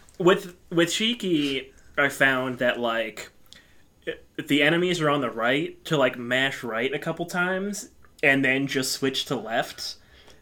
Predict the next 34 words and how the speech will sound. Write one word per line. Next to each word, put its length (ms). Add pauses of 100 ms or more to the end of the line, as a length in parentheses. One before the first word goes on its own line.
(220)
And, 200
like, 180
for 120
some 320
re-, 220
and 100
then 140
before 300
I, 60
and 120
then 80
go 140
back 300
to 100
right, 360
and 100
for 120
some 340
reason, 540
that 160
would, 120
like, 220
trigger 460
the 100
fusion 440
attack 400
a 40
lot. 380 (640)
Like, 140
just 220
throw 300
in 180
some 260
lefts 680